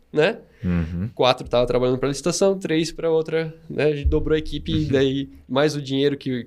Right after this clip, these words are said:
Speaker 1: que foi a venda da Effect. Então a Effect nasceu em dois mil e dezesseis, ela, ah, treze, ela foi vendida em dois mil e dezesseis,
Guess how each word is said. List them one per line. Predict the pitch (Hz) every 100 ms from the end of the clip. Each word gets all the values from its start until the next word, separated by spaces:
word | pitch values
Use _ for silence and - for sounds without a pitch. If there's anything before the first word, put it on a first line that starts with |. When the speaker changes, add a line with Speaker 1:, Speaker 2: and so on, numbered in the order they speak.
| -
Speaker 1:
que | -
foi | - 135
a | 127
venda | 120 127 131
da | 117 123
Effect. | 139 - 131 131
Então | 123 143
a |
Effect | 180 202 -
nasceu | 196 165 185
em | 175
dois | 160
mil | 165
e |
dezesseis, | 151 156 165 175 165
ela, | 165 -
ah, | 113 107
treze, | - 139 156
ela | 160
foi | 151 151
vendida | 147 139 131 147
em | 139
dois | 135
mil | 135
e |
dezesseis, | 131 127 - 135 131